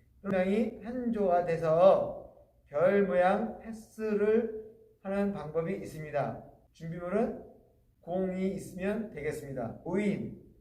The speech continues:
일 조, 다섯 명이 한 모둠이 되어서 서로 패스하도록 하겠습니다.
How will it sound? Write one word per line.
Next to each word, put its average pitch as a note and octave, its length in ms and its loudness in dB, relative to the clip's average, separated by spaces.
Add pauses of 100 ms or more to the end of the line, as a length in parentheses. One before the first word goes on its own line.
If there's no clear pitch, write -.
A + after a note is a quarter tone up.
일 F3+ 320 -10
조, D#3+ 720 0 (640)
다섯 E3 260 -6
명이 F3 520 0 (340)
한 G#3 400 -4 (120)
모둠이 F3+ 680 -4
되어서 D#3 1120 0
서로 F#3+ 380 0
패스하도록 G3+ 1300 0
하겠습니다. D#3 880 -4